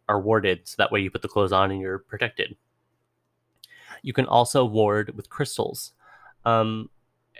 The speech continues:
and really, I guess in theory, you could use whatever crystal you would like to. I like to use black tourmaline for warding because it's protective by nature.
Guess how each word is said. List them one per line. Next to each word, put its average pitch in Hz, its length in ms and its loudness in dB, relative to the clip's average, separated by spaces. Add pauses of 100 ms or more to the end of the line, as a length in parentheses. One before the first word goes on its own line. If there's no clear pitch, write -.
(260)
and 127 200 0
really, 151 320 2
I 139 40 2
guess 123 220 0
in 107 100 -2
theory, 107 320 0
you 110 160 -8
could 107 120 -6
use 104 140 -4
whatever 101 220 -2
crystal 104 320 -8
you 92 80 -10
would 101 140 -8
like 196 220 -2
to. 123 280 -4 (100)
I 110 100 0
like 113 180 -4
to - 140 -10
use 104 160 -10
black 107 240 0
tourmaline 123 600 -6 (120)
for 127 180 -6
warding 131 500 -6
because - 240 -12
it's - 360 -10 (680)
protective 104 560 -6
by 98 140 0
nature. 135 420 -4